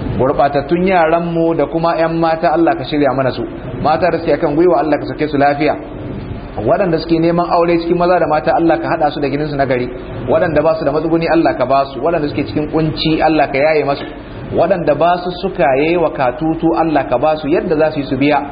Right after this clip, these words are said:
'yan kasuwa da suke kasuwanci don taimakon al'umma Allah ka yi wa kasuwancin su albarka, masu kayan sarki su ma da suke dan addini ya ci gaba Allah ka yi musu ɗaukaka,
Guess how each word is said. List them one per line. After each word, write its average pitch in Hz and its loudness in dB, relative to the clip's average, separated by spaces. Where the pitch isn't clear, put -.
'yan 165 0
kasuwa 160 0
da 156 0
suke 143 -2
kasuwanci 160 0
don 147 0
taimakon 143 0
al'umma 160 0
Allah 151 2
ka 147 -8
yi 147 2
wa 151 2
kasuwancin 143 -4
su 139 0
albarka, 123 2
masu - 0
kayan 175 2
sarki 170 0
su 175 -4
ma 175 2
da 165 0
suke 160 -2
dan 165 -2
addini 156 2
ya 143 0
ci 165 -2
gaba 147 2
Allah 156 2
ka 139 -4
yi 139 -2
musu 147 -4
ɗaukaka, 135 0